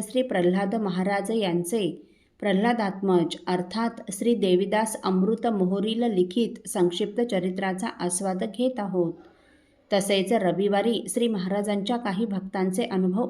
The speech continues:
ऐकणार आहोत. एके दिवशी एक प्रसंग घडला.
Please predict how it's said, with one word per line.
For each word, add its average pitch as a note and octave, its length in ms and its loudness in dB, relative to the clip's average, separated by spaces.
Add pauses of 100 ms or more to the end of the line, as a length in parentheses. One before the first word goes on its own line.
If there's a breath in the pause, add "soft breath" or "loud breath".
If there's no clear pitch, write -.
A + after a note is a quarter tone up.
ऐकणार G#3+ 340 0
आहोत. F3+ 360 0 (1000)
एके G3 280 8
दिवशी A#3 340 6
एक A3+ 340 4
प्रसंग B3+ 540 4
घडला. F3+ 580 4